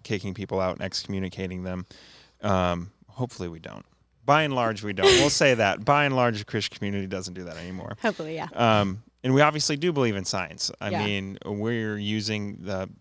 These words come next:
Speaker 1: I mean, this is one of the funniest things. I was looking at this, and it was talking about how,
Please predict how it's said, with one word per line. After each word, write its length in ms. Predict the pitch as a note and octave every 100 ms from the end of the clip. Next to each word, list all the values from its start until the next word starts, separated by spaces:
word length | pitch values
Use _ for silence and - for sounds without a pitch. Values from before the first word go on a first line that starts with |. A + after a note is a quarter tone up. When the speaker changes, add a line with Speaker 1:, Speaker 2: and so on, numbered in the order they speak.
| -
Speaker 1:
I 60 |
mean, 240 | G2 F#2 F#2+
this 200 | G#2+ -
is 80 | G#2
one 120 | G2+
of 40 |
the 80 | F#2
funniest 400 | - F#2+ F#2 F#2
things. 180 | F#2 F#2
I 60 | F#2+
was 120 | F#2+
looking 200 | F#2+ F#2+
at 100 | -
this, 280 | G2 - - - - _ -
and 100 | G#2+
it 20 |
was 120 | G2
talking 380 | - A#2+ - G#2+
about 340 | G2 G2 F#2+
how, 420 | - F#2+ F#2 F#2